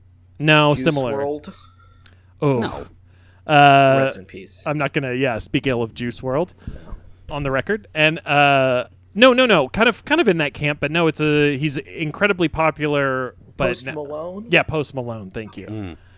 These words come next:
Speaker 1: It's like a Post Malone type song. I don't know if he's even in that game.
Speaker 2: Did, did you guys see the video of him falling the other day?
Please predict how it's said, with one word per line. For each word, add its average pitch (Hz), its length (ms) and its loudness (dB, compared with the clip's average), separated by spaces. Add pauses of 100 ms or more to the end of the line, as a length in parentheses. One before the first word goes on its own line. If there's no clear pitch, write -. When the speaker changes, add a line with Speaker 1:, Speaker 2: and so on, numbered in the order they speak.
(200)
Speaker 1:
It's - 100 -8
like 285 160 4
a 185 180 2
Post 202 340 2
Malone 165 320 2
type 143 300 -6
song. 127 380 -8
I 156 80 0
don't 175 80 2
know 147 120 2
if 139 100 -2
he's 135 180 -4
even 123 200 -4
in 123 160 -8
that 110 280 -10 (200)
game. 107 440 -14 (640)
Speaker 2:
Did, 101 220 -20 (100)
did 110 160 -20
you 113 100 -20
guys 113 260 -14
see 110 120 -12
the 117 160 -14
video 104 340 -8
of 110 120 -12
him 113 180 -16
falling 113 600 -16
the 123 120 -14
other 113 160 -12
day? 117 300 -12